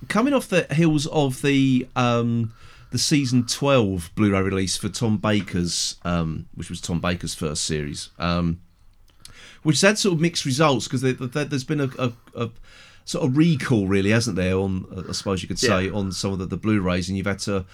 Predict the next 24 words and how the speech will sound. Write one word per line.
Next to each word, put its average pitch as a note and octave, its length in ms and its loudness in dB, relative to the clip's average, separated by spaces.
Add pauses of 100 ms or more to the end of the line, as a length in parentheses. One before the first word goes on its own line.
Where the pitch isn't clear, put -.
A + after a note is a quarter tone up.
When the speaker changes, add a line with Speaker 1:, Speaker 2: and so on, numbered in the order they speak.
(160)
Speaker 1:
write G#2 160 2
off F#2+ 140 -4
to - 100 -8
get F2 280 -6
your, F#2 320 0
um, F#2 340 -2 (340)
your F#2+ 140 -6
Blu-rays F#2 460 0
corrected. F#2+ 560 -4 (320)
Well, C3+ 100 4
they've C#3 80 6
now F#3 220 4
announced D3 460 0
that B2 180 0
season D3+ 500 0
nineteen, C3 760 0
um, G2+ 580 -2 (260)
which - 380 -4
was, G2 540 0
um, F#2+ 240 -2
Peter G#2+ 320 -2
Davison's B2+ 720 2 (360)
first - 440 2
series, D#2 580 0